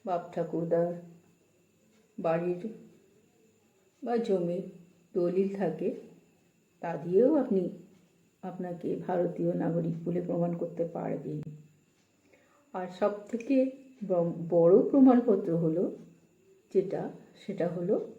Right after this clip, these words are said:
আপনার জন্ম সার্টিফিকেট। আপনার জন্ম সার্টিফিকেট থাকলে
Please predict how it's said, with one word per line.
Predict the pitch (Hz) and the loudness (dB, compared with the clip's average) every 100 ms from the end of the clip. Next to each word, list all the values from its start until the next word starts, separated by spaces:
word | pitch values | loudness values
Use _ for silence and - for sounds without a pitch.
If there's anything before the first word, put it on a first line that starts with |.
| - _ _ _ | -20 _ _ _
আপনার | 190 170 - 175 254 311 | -10 -8 -8 -4 -4 -2
জন্ম | 165 156 175 208 - | 0 0 0 -4 0
সার্টিফিকেট। | 160 139 165 175 - 143 - - _ _ _ _ _ _ _ _ _ _ _ - | 0 0 -4 -6 -4 -6 -8 -18 _ _ _ _ _ _ _ _ _ _ _ -12
আপনার | 165 - 165 165 | -12 -6 -4 -2
জন্ম | 160 156 175 | -2 -2 -2
সার্টিফিকেট | 170 214 208 220 214 208 196 - | -2 -2 -2 -2 -2 2 2 2
থাকলে | 165 - 160 | -4 -2 -2